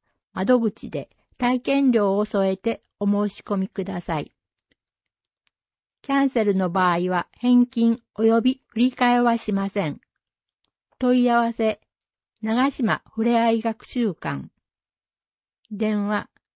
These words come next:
四一の一零四一。ファックス、四一の一零一一。陶芸教室、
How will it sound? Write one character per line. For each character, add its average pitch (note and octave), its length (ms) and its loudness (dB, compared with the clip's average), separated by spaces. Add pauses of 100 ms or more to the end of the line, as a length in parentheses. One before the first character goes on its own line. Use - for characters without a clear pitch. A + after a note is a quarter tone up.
(200)
四 C4+ 400 4
一 C4 300 -2
の D3 200 -4 (440)
一 C4 300 -2
零 B3 240 4
四 F#3+ 280 2
一。 - 360 -6 (680)
フ - 60 -6
ァ A3 60 -2
ッ - 20 -4
ク - 120 -20
ス、 - 220 -20 (420)
四 C4+ 420 4
一 C4 240 -2
の D#3 200 -6 (760)
一 C4 340 0
零 A#3 400 0
一 F#3+ 300 -2
一。 - 380 -12 (2750)
陶 C4+ 240 6
芸 C4 280 2
教 A3+ 300 2
室、 - 400 -12